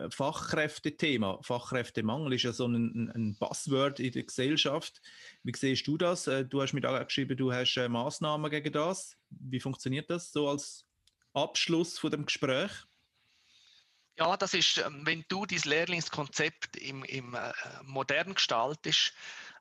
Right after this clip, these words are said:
Speaker 2: äh, s-, setz nicht im Beruf, nicht nur den Beruf in, in, in die Waagschale, sondern dein Unternehmen.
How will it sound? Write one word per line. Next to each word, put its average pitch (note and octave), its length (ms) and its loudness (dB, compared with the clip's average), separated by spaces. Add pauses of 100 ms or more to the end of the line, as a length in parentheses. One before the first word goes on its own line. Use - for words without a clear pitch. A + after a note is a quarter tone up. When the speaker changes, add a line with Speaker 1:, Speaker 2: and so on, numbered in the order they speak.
Speaker 2:
äh, A#2 340 0 (520)
s-, - 200 -10 (1400)
setz - 480 -2
nicht D#3+ 320 -2
im C#3+ 160 -4 (120)
Beruf, D#3+ 640 0
nicht D#3 200 -2
nur D#3+ 140 -2
den C#3 180 -4 (100)
Beruf D3+ 560 0
in, C#3 240 -6
in, C#3 180 -4
in C3 220 -8
die - 80 -14
Waagschale, A#2 520 2
sondern A2+ 280 -4
dein A#2 220 -6
Unternehmen. A2 600 -6